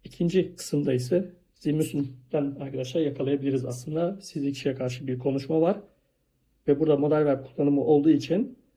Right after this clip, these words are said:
drücken fiili cümlemizin sonuna gidiyor.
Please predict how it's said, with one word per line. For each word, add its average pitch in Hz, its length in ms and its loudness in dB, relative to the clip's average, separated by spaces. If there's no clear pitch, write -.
drücken 147 360 2
fiili 127 360 -6
cümlemizin 131 460 -2
sonuna 135 440 0
gidiyor. 180 400 2